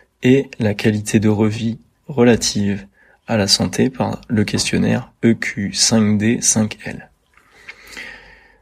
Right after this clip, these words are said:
Des analyses statistiques étaient basées sur l'intention de traiter, c'est-à-dire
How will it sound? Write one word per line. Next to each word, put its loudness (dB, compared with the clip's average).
Des 2
analyses 6
statistiques -4
étaient 0
basées 4
sur 0
l'intention 0
de 4
traiter, -4
c'est-à-dire 0